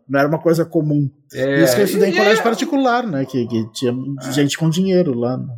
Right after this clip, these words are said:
Speaker 2: É, e aí tem outros fatores também, né? Nós, nó-, nó-, nós temos espaço, né? Isso é importante destacar, né? Nós não, não vivemos tão apertados, com uma densidade populacional, é, tão grande, como acontece, por exemplo, no Japão, como acontece nas cidades do,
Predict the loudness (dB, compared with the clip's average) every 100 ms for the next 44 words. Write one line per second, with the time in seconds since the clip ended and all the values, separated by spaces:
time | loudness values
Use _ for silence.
0 | -8 -2 0 0 0 -2 0 -2 -2 -2
1 | 0 0 -2 -2 0 0 0 -2 -2 -2
2 | 0 0 0 0 -2 -4 -6 -2 -2 0
3 | 0 0 -2 -4 -4 -2 -2 -4 -6 -2
4 | -2 -2 -2 -4 -2 -4 -2 -2 -4 -8
5 | -8 -4 -2 -2 -2 -2 -2 -2 -2 -2
6 | -2 -2 0 0 0 -2 -2 -2 -2 -4
7 | 0 0 0 -4 -8 -6 -6 -6 -6 -4
8 | -8 -6 -4 -4 -2 0 0 -2 _ _
9 | _ -10 -4 0 0 0 0 0 0 -2
10 | -4 -6 -6 -4 -2 0 0 -4 -4 -4
11 | -2 -6 -6 -4 -4 0 0 0 -4 -6
12 | -8 -8 -6 -6 -6 -6 -6 -4 -4 -6
13 | -12 -6 -4